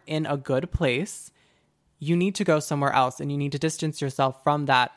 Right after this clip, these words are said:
energetic being that is negative, that is demeaning, derogatory, and just overall shitting on your life.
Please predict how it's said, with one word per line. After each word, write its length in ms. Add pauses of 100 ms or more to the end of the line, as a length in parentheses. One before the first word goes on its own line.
energetic 600
being 340
that 140
is 160
negative, 520
that 160
is 360
demeaning, 600 (100)
derogatory, 760
and 140
just 240
overall 640 (100)
shitting 440
on 160
your 120
life. 300